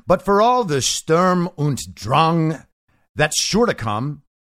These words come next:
the fundamental state of knowledge on covid's origins remains more or less unchanged from where it was a year ago.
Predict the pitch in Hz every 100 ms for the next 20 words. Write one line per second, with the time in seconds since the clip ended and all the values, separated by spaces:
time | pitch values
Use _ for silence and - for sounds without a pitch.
0 | _ _ - 151 - 202 254 190 202 139
1 | - - 196 123 117 151 147 104 110 107
2 | 113 156 117 - - 208 143 117 113 139
3 | 160 175 110 160 233 240 143 139 180 170
4 | - 190 208 - 139 143 185 160 151 131
5 | 208 262 101 76